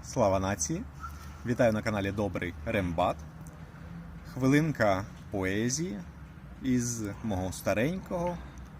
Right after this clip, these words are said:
із мого ліричного. Поїхали. Quos Deus vult perdere.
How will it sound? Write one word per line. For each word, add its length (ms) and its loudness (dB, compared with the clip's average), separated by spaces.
із 380 -4
мого 420 -2
ліричного. 680 -2
Поїхали. 420 -2
Quos 240 8
Deus 760 2
vult 320 0
perdere. 600 0